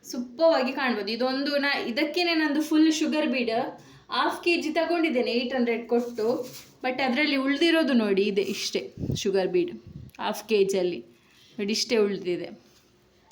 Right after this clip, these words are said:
ಮತ್ತೆ ಇದಕ್ಕೆ ಯೂಸ್ ಮಾಡಿರುವ ಮೆಟೀರಿಯಲ್ ಕೂಡ ಹಾಗೆ ಯಾವುದು ಲೋ ಕ್ವಾಲಿಟಿ ಇಲ್ಲ. ಇದರಲ್ಲಿ ನಾನು ಹೇಳಿದ್ನಲ್ಲ ಏಟ್ ಹಂಡ್ರೆಡ್ ರುಪೀಸ್ ಇದ್ದು ಶುಗರ್ ಬೀಡ್ ಯೂಸ್ ಮಾಡಿದ್ದೇನೆ, ಕಟ್ ಬೀಡ್ ಯೂಸ್ ಮಾಡಿದ್ದೇನೆ, ಪರ್ಲ್ ಬ್ಲ್ಯಾಕ್ ಆಗಲ್ಲ.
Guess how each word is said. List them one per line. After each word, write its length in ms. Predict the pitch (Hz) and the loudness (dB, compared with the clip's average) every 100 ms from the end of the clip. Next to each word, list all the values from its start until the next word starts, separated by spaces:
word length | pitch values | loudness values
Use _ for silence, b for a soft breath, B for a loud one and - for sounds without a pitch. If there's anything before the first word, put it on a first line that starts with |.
| _ _ b b b b | _ _ b b b b
ಮತ್ತೆ 220 | 247 285 285 277 262 - - - - | -2 4 6 4 2 -4 -14 -10 -2
ಇದಕ್ಕೆ 360 | 285 339 330 311 294 277 262 | 0 2 2 4 4 4 2
ಯೂಸ್ 280 | 254 330 311 | 2 2 4
ಮಾಡಿರುವ 400 | 339 285 269 262 | 4 2 0 0
ಮೆಟೀರಿಯಲ್ 440 | 269 311 320 302 | 2 2 4 2
ಕೂಡ 160 | 302 269 | 2 2
ಹಾಗೆ 320 | 302 254 202 | 2 2 2
ಯಾವುದು 340 | 214 226 254 294 | 2 4 4 6
ಲೋ 200 | 269 269 | 6 4
ಕ್ವಾಲಿಟಿ 460 | 277 262 254 247 | 4 2 2 0
ಇಲ್ಲ. 180 | 247 190 | 2 2
ಇದರಲ್ಲಿ 380 | 202 220 262 254 | 2 2 2 2
ನಾನು 200 | 254 262 | 2 4
ಹೇಳಿದ್ನಲ್ಲ 460 | 269 262 220 196 208 | 4 2 0 0 0
ಏಟ್ 240 | 226 247 | 0 2
ಹಂಡ್ರೆಡ್ 540 | 240 240 196 - 202 | 2 2 0 -6 -6
ರುಪೀಸ್ 320 | 226 226 240 247 | -4 -2 -2 0
ಇದ್ದು 380 | 208 277 294 B B B | -2 -2 -4 B B B
ಶುಗರ್ 360 | - 247 262 | -4 0 0
ಬೀಡ್ 200 | 254 262 | 2 2
ಯೂಸ್ 220 | 233 220 214 | 2 0 0
ಮಾಡಿದ್ದೇನೆ, 460 | 208 196 202 214 | 0 0 0 -2
ಕಟ್ 340 | 220 233 226 226 | -4 -4 -4 -2
ಬೀಡ್ 160 | 277 | 0
ಯೂಸ್ 240 | 254 233 220 | 2 0 0
ಮಾಡಿದ್ದೇನೆ, 400 | 208 190 202 233 | -2 0 0 -2
ಪರ್ಲ್ 380 | - 277 285 | 0 2 2
ಬ್ಲ್ಯಾಕ್ 360 | 262 233 208 - | 2 0 -2 -2
ಆಗಲ್ಲ. 300 | 185 190 190 | -2 2 2